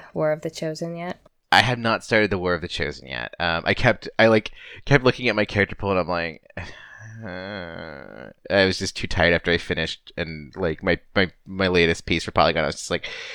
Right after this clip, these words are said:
Speaker 2: "I don't wanna make all my characters all over again right now. That sounds tiring. I'll just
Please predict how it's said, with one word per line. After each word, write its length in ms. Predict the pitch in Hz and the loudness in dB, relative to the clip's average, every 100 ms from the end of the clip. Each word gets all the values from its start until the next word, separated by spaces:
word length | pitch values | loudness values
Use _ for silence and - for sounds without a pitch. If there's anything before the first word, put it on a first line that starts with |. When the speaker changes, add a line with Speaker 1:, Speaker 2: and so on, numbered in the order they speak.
| - - - - - - - | -14 -16 -18 -20 -20 -10 2
Speaker 2:
"I 280 | 190 185 165 | 6 8 6
don't 220 | 156 120 | 4 4
wanna 200 | 131 123 | 2 2
make 260 | 117 117 - | 0 -2 2
all 200 | 110 113 | 2 4
my 120 | 113 | 0
characters 480 | - 107 104 - 98 | 0 -2 0 -2 -4
all 180 | 104 107 | -2 2
over 280 | 113 110 | 2 2
again 420 | 117 110 110 113 110 | -2 0 -2 -2 -2
right 240 | 123 110 | -4 -4
now. 280 | 113 117 113 | -6 -6 -6
That 160 | 120 | -6
sounds 200 | - 117 | -6 -6
tiring. 480 | - 110 104 104 95 - | -4 -2 0 0 0 -2
I'll 160 | 104 | -2
just 300 | 107 104 - | 0 -2 -4